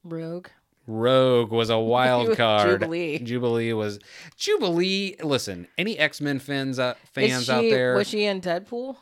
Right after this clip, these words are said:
Speaker 2: No.
Speaker 1: Who was that?
Speaker 2: That was,
Speaker 1: The one that
Speaker 2: uh,
Speaker 1: was, like, Lucky.
Speaker 2: Lucky?
Speaker 1: She, yeah, in Deadpool
Speaker 2: Domino?
Speaker 1: two, Domino.
Speaker 2: Yeah. She, no.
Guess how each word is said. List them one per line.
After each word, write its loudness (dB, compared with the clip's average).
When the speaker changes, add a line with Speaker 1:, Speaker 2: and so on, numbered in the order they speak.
Speaker 2:
No. -8
Speaker 1:
Who -2
was 2
that? 0
Speaker 2:
That -2
was, 0
Speaker 1:
The -2
one 2
that 4
Speaker 2:
uh, 2
Speaker 1:
was, 0
like, 0
Lucky. -6
Speaker 2:
Lucky? -12
Speaker 1:
She, -2
yeah, 4
in -6
Deadpool -2
Speaker 2:
Domino? 0
Speaker 1:
two, -12
Domino. -6
Speaker 2:
Yeah. 0
She, -6
no. -2